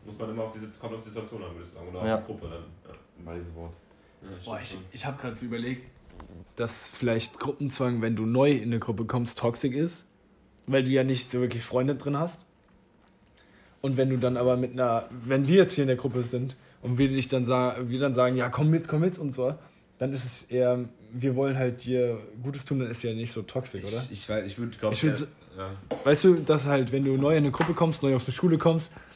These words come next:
Speaker 4: und dann halt, um gut anzukommen, sozusagen ein Mitläufer bist, dass es dann mehr so schlechter Gruppenzwang ist?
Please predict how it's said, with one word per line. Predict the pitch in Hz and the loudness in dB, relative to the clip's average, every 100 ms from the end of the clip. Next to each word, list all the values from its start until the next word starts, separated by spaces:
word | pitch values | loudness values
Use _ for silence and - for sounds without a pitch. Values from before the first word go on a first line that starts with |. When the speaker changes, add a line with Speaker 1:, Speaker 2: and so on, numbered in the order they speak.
| - - | -20 -8
Speaker 4:
und | 131 131 | -2 2
dann | 147 | 4
halt, | 143 143 | 4 4
um | 147 147 123 | 2 2 2
gut | 135 | 0
anzukommen, | 135 165 175 156 170 165 | 2 0 0 2 2 2
sozusagen | 143 - 135 135 131 | -2 0 0 0 -2
ein | 123 | -6
Mitläufer | 135 156 170 180 175 | -2 -2 4 4 6
bist, | 165 180 - - - _ _ | 4 2 -2 -16 -20 _ _
dass | - 131 | -6 -6
es | - | -4
dann | 135 135 | -2 2
mehr | 131 127 | 2 2
so | 131 127 123 123 - _ - | 2 2 2 -2 -10 _ -12
schlechter | - 143 156 165 | -2 -2 2 -2
Gruppenzwang | - 175 170 156 160 | 0 -2 -2 0 2
ist? | 170 185 | 2 -2